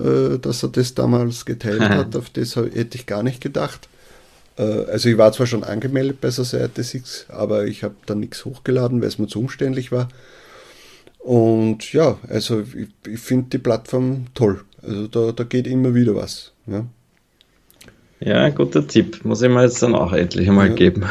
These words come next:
Speaker 2: <laughs>
Speaker 1: Dann, äh, TeePublic, ja, es war für mich jetzt ein wenig enttäuschend in der Weihnachtszeit.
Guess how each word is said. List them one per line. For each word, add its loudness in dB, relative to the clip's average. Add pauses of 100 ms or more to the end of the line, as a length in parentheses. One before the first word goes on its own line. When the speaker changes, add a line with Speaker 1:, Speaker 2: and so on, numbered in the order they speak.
(100)
Speaker 2:
<laughs> 0
Speaker 1:
Dann, 0
äh, -2 (100)
TeePublic, -6 (160)
ja, -2
es -4
war -6
für -6
mich 0
jetzt -4
ein -2
wenig -4
enttäuschend -6
in -8
der -10
Weihnachtszeit. -10